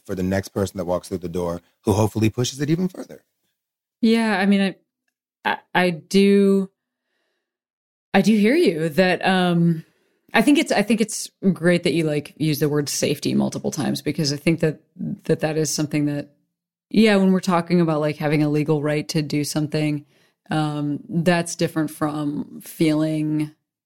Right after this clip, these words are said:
Speaker 2: like going and getting measured for a suit, in my case, or for getting a ring.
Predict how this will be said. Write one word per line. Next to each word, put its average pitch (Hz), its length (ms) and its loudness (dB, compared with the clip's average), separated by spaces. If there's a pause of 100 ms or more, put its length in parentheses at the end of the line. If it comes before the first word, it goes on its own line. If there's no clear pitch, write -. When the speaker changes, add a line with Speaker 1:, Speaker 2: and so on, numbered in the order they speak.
(800)
Speaker 2:
like 160 720 -4 (320)
going 160 320 2
and 160 100 0
getting 151 260 -2
measured 147 360 -6
for 156 600 -6
a - 60 -10
suit, - 960 -2 (240)
in 196 120 4
my 190 120 2
case, 185 480 -2
or 147 300 -2
for 151 240 -6
getting 147 600 -2 (720)
a 156 80 2
ring. 151 680 -2